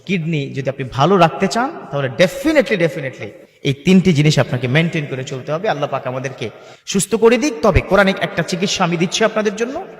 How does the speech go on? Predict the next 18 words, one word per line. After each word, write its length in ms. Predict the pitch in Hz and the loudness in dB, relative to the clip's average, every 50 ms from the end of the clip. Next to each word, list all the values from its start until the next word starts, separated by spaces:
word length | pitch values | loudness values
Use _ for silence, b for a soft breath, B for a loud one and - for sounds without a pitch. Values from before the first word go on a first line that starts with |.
| B B B B B B B | B B B B B B B
চিকিৎসাটা 460 | - 226 208 285 - - 277 262 262 | -2 0 0 2 2 4 4 4 4
হচ্ছে 360 | 226 233 - - - 254 277 - - - - - - - - - | 2 2 -2 -2 -2 -2 -2 -2 -8 -14 -16 -16 -18 -14 -6 -4
আল্লাহ 180 | 160 170 165 165 | -2 -2 -2 -4
পাক 180 | 175 - - | -6 -8 -6
নিজেই 240 | 156 165 147 170 165 | -6 -4 -4 -4 -6
কি 120 | 156 165 | -6 -8
বলে 180 | 143 143 143 143 | -8 -6 -8 -6
দিয়েছেন, 300 | 131 135 127 - 127 127 | -6 -8 -10 -10 -10 -10
"অনুনাজ্জিলু 540 | 131 131 127 127 131 127 117 135 143 131 120 | -10 -8 -8 -8 -8 -8 -8 -6 -6 -6 -4
মিনাল 220 | 123 120 123 127 | -4 -4 -4 -6
কোরআনি 420 | 127 - 233 247 254 254 226 196 180 | -2 0 2 2 2 2 0 -2 2
মা 120 | 233 262 | 2 4
হুয়া 360 | 277 202 233 226 196 156 - - B B B B B - | 4 4 4 4 2 2 0 -2 B B B B B -4
শিফাউন 520 | - - 226 - 294 311 262 262 285 269 | 0 0 2 4 4 4 4 2 2 4
ওয়া 120 | 277 302 | 4 6
রাহমাতুল 420 | 311 302 - - 302 - - 294 277 | 6 4 4 2 2 2 2 0 0
লিল 200 | 269 285 277 254 | 0 0 2 4
মুমিনিন।" 500 | 269 269 - - 277 302 359 381 359 | 2 2 2 0 -2 -2 -2 -2 -4